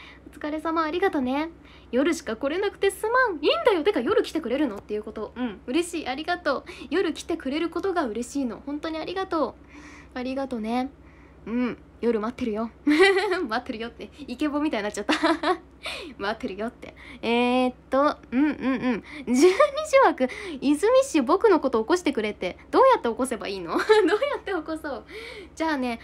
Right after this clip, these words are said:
あの、私の配信を、あ、でも無理か。無理か。無理だね。ちょっとなんか、十二時前に待機してもらって、私がもう大声で叫ぼうかと思ってたんだけど。無理だった。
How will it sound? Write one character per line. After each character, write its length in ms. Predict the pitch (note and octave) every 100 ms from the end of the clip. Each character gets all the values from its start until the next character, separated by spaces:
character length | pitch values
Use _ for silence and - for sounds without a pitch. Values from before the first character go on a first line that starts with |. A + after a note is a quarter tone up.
| -
あ 120 | - A3+
の、 300 | A3 G#3+ G#3+
私 340 | F4+ F#4+ G4+
の 120 | F#4+
配 180 | F4 F4+
信 380 | F4 E4+ E4+ D#4+
を、 400 | F4 F#4 A#3+ - - -
あ、 80 | A#3+
で 80 | B3
も 80 | A3
無 140 | B3+
理 140 | D#4 C4
か。 360 | G3+ F#3 F3 - - -
無 120 | C4+
理 80 | C4+
か。 320 | - E3+ C#3+ - - - -
無 200 | A3 A#3+
理 100 | D4
だ 120 | G3
ね。 300 | E3 E3+ - - - -
ち 100 | D4+
ょ 20 |
っ 40 | D4
と 80 |
な 120 | B3 B3
ん 80 |
か、 160 | A#3 G#3+
十 240 | G#3+ C#4+
二 180 | D4 D#4
時 400 | C#4 D4+ D4+ D4+ -
前 280 | D4+ F4
に 140 | C#4+ A3+
待 200 | C4+ C4
機 120 | A#3
し 80 | A3
て 100 | A3
も 140 | A3
ら 80 | A3+
っ 40 | A3+
て、 320 | - B3 A3
私 300 | G#3 C4 C#4
が 80 | C#4
も 120 | C4
う 180 | C4+ D4
大 20 |
声 180 | E4 C4
で 80 | A3+
叫 240 | A3 B3
ぼ 120 | D4+
う 40 | C#4
か 100 | G#3+
と 100 | G3
思 140 | G3+
っ 40 |
て 100 | G3+
た 100 | F#3 F3+
ん 60 |
だ 80 | F3
け 140 | -
ど。 120 | - - - - B3+
無 100 | F#4
理 100 | B3+
だ 80 |
っ 40 | G#3
た。 200 | - F3+